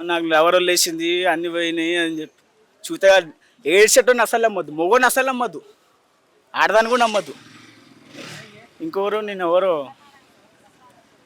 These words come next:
ఆమె ఏడ్చింది ఎవరో తెలీదు ఆమె, ఆమె కొంచెం ఓవర్ అయింది. అది చూసి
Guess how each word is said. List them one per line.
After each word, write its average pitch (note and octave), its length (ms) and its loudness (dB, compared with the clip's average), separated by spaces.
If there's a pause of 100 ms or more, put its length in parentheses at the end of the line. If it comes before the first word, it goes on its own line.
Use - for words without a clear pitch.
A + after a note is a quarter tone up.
(460)
ఆమె D#3 200 -8
ఏడ్చింది E3 380 -4
ఎవరో D#3+ 260 -10 (100)
తెలీదు D3 220 -12
ఆమె, B2 160 -14 (1600)
ఆమె F#3 160 2
కొంచెం F3 280 -4
ఓవర్ E3 260 4
అయింది. E3 240 0 (1800)
అది E3 200 -2
చూసి F#3 320 2